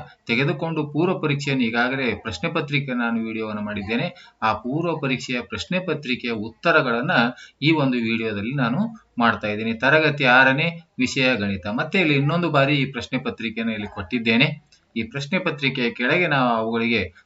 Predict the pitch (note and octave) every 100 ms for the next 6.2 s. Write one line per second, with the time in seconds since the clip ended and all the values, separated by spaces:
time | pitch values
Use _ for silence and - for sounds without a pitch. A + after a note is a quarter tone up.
0 | _ B2+ B2+ A2+ A2 G2+ A2+ F3+ - -
1 | B2 G#2+ G2 - F2 E2+ - - - -
2 | A#3 G3+ C#3+ C#3+ - _ G3+ G3+ F#3 F3+
3 | D3 - C#3+ E3+ D#3+ - C3+ B2 - G#2
4 | - G#2+ B2+ C#3+ A2+ G2 F2+ E2 D#2+ F2
5 | _ _ _ _ _ _ _ - - C#3
6 | F#3